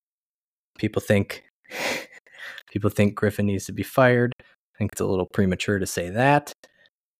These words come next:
There's half of Bucks Twitter that thinks the other half of Bucks Twitter is racist.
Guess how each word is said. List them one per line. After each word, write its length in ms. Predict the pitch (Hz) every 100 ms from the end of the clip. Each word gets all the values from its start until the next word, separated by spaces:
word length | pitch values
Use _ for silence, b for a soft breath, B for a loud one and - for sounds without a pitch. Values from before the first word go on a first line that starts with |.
| _ -
There's 500 | 92 92 92 92 -
half 260 | - 104 -
of 100 | 101
Bucks 240 | 104 -
Twitter 300 | - 104 101
that 220 | 98 95 92 -
thinks 240 | 113 101
the 140 | - 98
other 160 | 101
half 260 | 95 101 -
of 120 | 104
Bucks 240 | 104 - -
Twitter 340 | 117 107 101
is 120 | 92
racist. 680 | 110 117 117 - 120 110 -